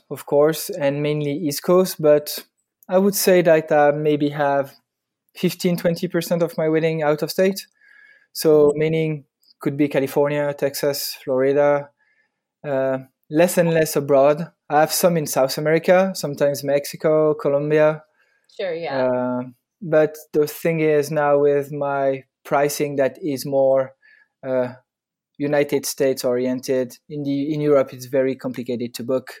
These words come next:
Speaker 1: at those prices.
Speaker 2: Right.
Speaker 1: Um,
Speaker 2: Yeah, I've
Speaker 1: so
Speaker 2: started to know that, like, through just being involved with Way Up North. You know, I'm in Vancouver, Canada, and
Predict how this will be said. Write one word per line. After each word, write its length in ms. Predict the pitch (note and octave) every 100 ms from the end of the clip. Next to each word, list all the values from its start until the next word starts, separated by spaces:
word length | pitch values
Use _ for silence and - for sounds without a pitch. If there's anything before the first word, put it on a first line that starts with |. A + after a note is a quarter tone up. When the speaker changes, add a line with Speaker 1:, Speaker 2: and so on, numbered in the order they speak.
| _
Speaker 1:
at 180 | B2+ B2
those 200 | C#3 B2+
prices. 480 | - B2 B2 C#3 C3+ _ - - - - - - - G3
Speaker 2:
Right. 220 | F#3 E3+ - C3
Speaker 1:
Um, 80 | G#3+
Speaker 2:
Yeah, 280 | G#3+ F#3+ G3
I've 80 |
Speaker 1:
so 80 | C4
Speaker 2:
started 240 | B3+ C4 C#4
to 140 | - G#3+
know 120 | G#3+
that, 240 | G#3 F3+
like, 180 | F3 E3+ - _
through 380 | G#3 F3+ F3 E3 - F3+
just 180 | F3+ E3+
being 120 | F3+
involved 320 | F3+ F3+ E3+
with 160 | F#3 F#3+
Way 120 | F3
Up 120 | F3 F3+
North. 560 | F#3 F3+ E3+ F3 - _ _ _ _ _
You 120 | F#3+
know, 80 | F#3
I'm 160 | B3 G3+
in 100 | F3
Vancouver, 480 | F3+ F3+ G3+ F3 F3
Canada, 760 | - F3+ E3+ E3 E3 E3 E3 -
and 420 | E3 D#3+ D#3+ D#3+